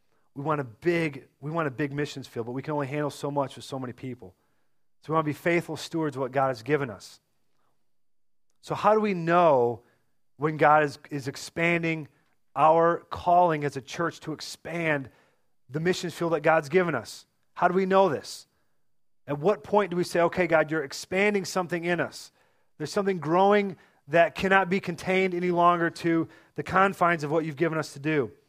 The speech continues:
There's a couple ways that we know this, and there's more than this, but I just broke it down in a few things.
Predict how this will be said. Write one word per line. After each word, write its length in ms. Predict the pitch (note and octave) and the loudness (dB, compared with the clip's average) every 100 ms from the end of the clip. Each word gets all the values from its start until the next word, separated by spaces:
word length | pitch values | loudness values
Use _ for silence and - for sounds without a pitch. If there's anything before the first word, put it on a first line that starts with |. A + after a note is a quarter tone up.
| _ _ _ _ _ _ _ _ _ _ _ _ _ | _ _ _ _ _ _ _ _ _ _ _ _ _
There's 120 | - A#2+ | -16 -14
a 40 | |
couple 300 | - F#3+ F3 | 0 0 2
ways 240 | E3 D#3+ | 2 2
that 80 | D3 | -2
we 100 | C#3 | -8
know 240 | C3+ C3 A#2 | -4 -2 -2
this, 180 | G#2+ | -4
and 60 | C#3 | -6
there's 140 | C3+ | -8
more 240 | C#3+ D#3+ D#3 | 0 2 2
than 120 | C3+ | 0
this, 160 | A#2+ - | -6 -4
but 100 | C3 | -2
I 80 | |
just 120 | C3+ A#2+ | -2 -2
broke 220 | C#3+ C#3+ | -4 -2
it 60 | |
down 200 | C3+ C3 | -6 -6
in 80 | B2 | -6
a 40 | A#2 | -10
few 220 | - C#3+ | -10 -12
things. 440 | - B2 A2 G#2+ | -12 -14 -14 -18